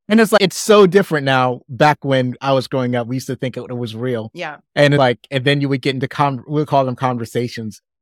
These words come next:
Speaker 1: with people like, "Well, wrestling isn't real." It's like, "Here it is," right? <laughs>
Speaker 2: Your team sucks.
Speaker 1: <laughs>
Speaker 2: Nuh-uh. Yours does.
Speaker 1: Uh, yeah. But, um, and then later on, that all changed. But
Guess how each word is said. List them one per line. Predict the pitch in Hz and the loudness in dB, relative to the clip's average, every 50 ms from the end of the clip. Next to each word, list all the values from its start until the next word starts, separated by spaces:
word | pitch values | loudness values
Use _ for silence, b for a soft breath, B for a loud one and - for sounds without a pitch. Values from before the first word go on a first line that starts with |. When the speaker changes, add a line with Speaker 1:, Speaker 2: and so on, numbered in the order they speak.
| _ | _
Speaker 1:
with | - 131 120 | -10 -10 -8
people | - - 135 127 131 123 123 | -8 -10 -10 -6 -4 -4 -2
like, | 120 120 110 | -2 -2 -4
"Well, | 113 117 110 | -4 -8 -4
wrestling | 104 120 123 - - 117 107 107 104 | -2 -4 -4 -4 -4 -8 -8 -8 -8
isn't | 104 - 107 107 | -10 -10 -10 -8
real." | 113 117 | -6 -4
It's | 117 120 | -2 0
like, | 131 202 | 4 6
"Here | 277 247 214 | 8 8 8
it | 190 170 | 8 8
is," | 170 170 180 185 190 180 - - | 6 6 6 4 2 0 0 0
right? | 180 165 156 196 - _ _ | 2 2 2 0 -2 _ _
<laughs> | 240 - _ - 190 180 185 - - - - 269 254 226 - - 233 240 226 - _ 226 247 - - 226 - _ _ _ _ _ | -10 -10 _ -12 -12 -12 -12 -14 -8 -2 2 2 2 2 2 2 2 2 2 2 _ 0 2 2 0 -6 -10 _ _ _ _ _
Speaker 2:
Your | 220 262 - 190 | -4 -4 -4 -2
team | 151 370 349 302 240 | -4 -4 -4 -4 -4
sucks. | 196 180 - 302 262 233 233 226 - - | -4 -2 0 2 2 4 2 2 -2 -2
Speaker 1:
<laughs> | - | 0
Speaker 2:
Nuh-uh. | 220 180 208 285 302 285 - 302 330 339 311 277 254 254 - _ _ | 0 0 2 -2 -2 -2 0 2 4 6 4 4 2 -2 -6 _ _
Yours | 175 233 285 320 349 - - | -6 -4 -4 -4 -4 -6 -10
does. | - 247 202 180 165 _ _ _ - | -10 -8 -8 -8 -10 _ _ _ -2
Speaker 1:
Uh, | 135 131 135 | -2 -2 0
yeah. | 139 139 131 120 - - | -2 -2 -2 -4 -6 -12
But, | 151 147 - 156 151 135 | -20 -8 2 2 2 4
um, | 123 120 123 | 2 -2 -2
and | 160 160 147 | -2 0 2
then | 151 160 156 151 143 139 131 - | 4 4 4 2 0 -4 -8 -8
later | 147 143 139 139 131 127 131 135 | -2 0 2 2 2 2 0 0
on, | 135 131 123 110 113 117 | 0 0 -2 -4 -6 -4
that | 120 123 127 123 | -4 -4 -2 -4
all | 123 117 117 | -6 -8 -8
changed. | 113 - - 127 123 120 107 - 104 | -8 -8 -8 -8 -8 -8 -10 -12 -12
But | 104 107 101 | -12 -12 -12